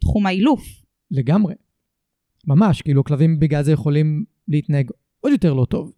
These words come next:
Speaker 2: אם יש להם כל מיני בעיות, אלרגיה וכאלה, שמי שמקשיב, אם יש לכלב שלכם בעיות אלרגיה וקשה לו להישאר לבד, הנה אני מחבר לכם את ה-, את הנקודות, זה קשור אחד לשני. אם יש לו גם בעיות במערכת העיכול,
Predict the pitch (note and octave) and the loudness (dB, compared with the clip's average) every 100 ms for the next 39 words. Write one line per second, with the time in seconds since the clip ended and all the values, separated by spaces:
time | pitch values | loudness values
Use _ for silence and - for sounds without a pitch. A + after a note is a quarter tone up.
0 | - D3+ D3 C#3+ B2+ D#3+ - - C#3+ E3+ | -4 -2 0 -2 -2 -4 -4 -6 -6 -4
1 | E3+ D3 F#3 F#3+ E3+ D3 C3+ - D3 F3 | 0 2 2 2 -2 -2 -4 -2 0 0
2 | C#3 F#3 _ _ _ - E3+ E3+ D3+ - | -2 -4 _ _ _ 0 2 2 0 -2
3 | - D4 C#4+ C4+ B3 - _ _ _ D#3+ | 0 0 0 -4 -12 -16 _ _ _ -4
4 | C#3 D#3 E3 C#3 D#3+ D#3+ C#3+ C#3+ D#3 A#3+ | -2 -2 -2 -2 -2 0 0 0 0 -2
5 | C#4 A3+ D#3+ E3 E3+ D#3+ D#3+ D3+ - D3+ | -2 -2 0 0 2 2 2 2 0 -2
6 | C3+ C3 F#3 B3+ A#3+ - E3+ D#3+ D3+ C#3 | 0 0 0 -2 -4 -4 -2 0 0 0
7 | C3 C3+ C#3 C3 C#3 B2+ C3+ C3+ C3 C3 | 0 0 0 -2 -2 0 0 -2 -6 -10
8 | - _ _ _ D#3 C3+ - D3+ A3+ A3+ | -14 _ _ _ -2 0 2 2 0 -2
9 | E3 C3 C3 - C4 A#3 A#3 A3+ - A3 | -6 -6 -4 -2 -2 -2 -4 -4 -4 -4
10 | A3+ G#3+ - _ _ _ _ _ D#3+ C#3+ | -2 -4 -10 _ _ _ _ _ -2 0
11 | - C#3+ C#3 C#3 C#3 C3+ C#3 B2 E3+ G3+ | 0 0 2 2 2 0 0 0 0 0
12 | D#4+ D#4 D4+ A#3+ F#3 | 2 2 2 -2 -6